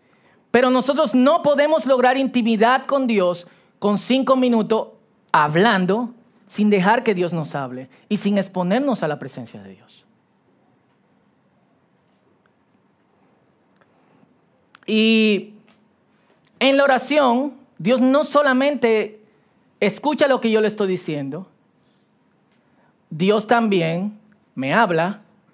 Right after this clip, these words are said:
pero do-, Dios también me hace sentir que estoy cuidado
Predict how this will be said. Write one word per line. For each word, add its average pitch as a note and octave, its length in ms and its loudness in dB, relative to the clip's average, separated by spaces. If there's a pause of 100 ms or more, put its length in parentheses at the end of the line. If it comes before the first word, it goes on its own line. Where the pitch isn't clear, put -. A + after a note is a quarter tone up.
(420)
pero F3 200 0
do-, F#3+ 120 -2
Dios F#3+ 420 -4
también F#3 640 -4
me E3+ 300 -6
hace G3+ 280 -2
sentir D#3 680 -8
que C#3 120 -12
estoy D3+ 380 -8
cuidado A#2+ 560 -10